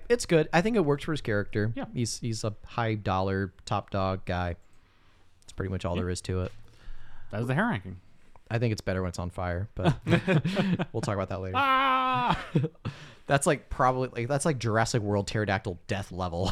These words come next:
Speaker 2: Mm.
Speaker 1: <laughs> How much he dies.
Speaker 2: So, like, right at this point, Travolta comes in, and I was actu-, I was into his performance at first.
Speaker 1: Yeah.
Speaker 2: 'Cause he, Tra-, one of Travolta's great skills as an actor is enunciation.
Speaker 1: Mm-hmm.
Speaker 2: Like, he's really good at, like,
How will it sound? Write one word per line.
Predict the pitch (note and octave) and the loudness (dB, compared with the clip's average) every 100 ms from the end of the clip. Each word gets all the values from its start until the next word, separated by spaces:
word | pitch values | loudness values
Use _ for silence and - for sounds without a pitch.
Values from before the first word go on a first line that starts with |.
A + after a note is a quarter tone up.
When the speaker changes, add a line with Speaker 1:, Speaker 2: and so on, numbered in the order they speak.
| - | 4
Speaker 2:
Mm. | D#3+ D3+ F#3+ F#3+ G3+ E3+ - G#3 - | 4 8 6 6 4 4 2 2 2
Speaker 1:
<laughs> | - | 0
How | G#2+ | -2
much | G2+ G2+ | 0 -4
he | G#2+ | -6
dies. | F#2 E2+ F2 - - - - | -4 -4 -6 -8 -18 -20 -16
Speaker 2:
So, | C#3 D#3+ | -2 2
like, | D#3 C3 - _ | 2 0 -14 _
right | B2+ G#2 D#3 B3 | -18 -4 0 0
at | G3 | 2
this | E3 - | 2 2
point, | - B2+ A#2 | -2 -2 -2
Travolta | - A#2 A#2+ A#2 A2+ | -2 2 2 2 0
comes | A#2 G#2 F#2+ | -2 -2 -4
in, | F2 E2+ F2 - - - | -6 -10 -12 -18 -20 -6
and | C#3+ | 0
I | E3 | 2
was | B3+ | 4
actu-, | A#3+ F#3 - | 4 0 2
I | D3+ | 2
was | D#3 | 2
into | C3 C3 C3 | 0 -2 0
his | A2+ | -2
performance | A2 - F#2+ F2+ - | -4 -8 -8 -10 -12
at | - | -14
first. | - F#2 D#3+ - - - | -12 -10 -12 -16 -20 -4
Speaker 1:
Yeah. | G2+ D#2+ - | -2 -2 -2
Speaker 2:
'Cause | C3+ | -2
he, | - E3 - | 0 -2 -4
Tra-, | - C#3+ - C#3 - | -4 -4 -6 -10 0
one | A3 | 0
of | D4+ | 0
Travolta's | - G3 E3+ D#3 | -2 -2 0 -4
great | A#2+ A2+ G2+ | -6 -6 -6
skills | - F#2+ F2+ | -8 -10 -10
as | F2 | -12
an | F2+ | -10
actor | F2+ - | -10 -10
is | F#2+ F#2 | -12 -10
enunciation. | F2 E2+ E2+ F#2 E2 E2+ - B2 D3 D3 _ | -10 -10 -10 -12 -12 -12 -10 -10 -10 -14 _
Speaker 1:
Mm-hmm. | G#2 G2+ F#2+ F2 | -4 -2 -2 0
Speaker 2:
Like, | B2 | 2
he's | B2 | 0
really | G#2 B2 F3 F#3+ | 2 4 6 4
good | E3 C3+ B2+ | 2 2 2
at, | A2 | 0
like, | G2 F#2 | -8 -10